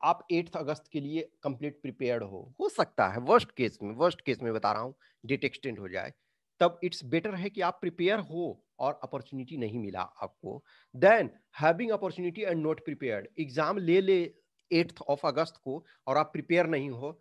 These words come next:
तो उसका कोई मतलब नहीं। प्रिपेयर्ड हो और एग्जाम ना हो,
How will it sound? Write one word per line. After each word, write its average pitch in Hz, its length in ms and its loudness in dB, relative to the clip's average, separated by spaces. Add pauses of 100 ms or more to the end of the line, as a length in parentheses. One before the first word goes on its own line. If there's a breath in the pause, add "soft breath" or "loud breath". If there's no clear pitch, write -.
(140)
तो 135 60 -6
उसका 123 240 -10
कोई 147 120 2
मतलब 113 340 -4
नहीं। 90 200 -12 (300)
प्रिपेयर्ड 226 480 8
हो 196 500 2
और 165 160 6
एग्जाम 165 340 2
ना 170 160 0
हो, 135 420 -6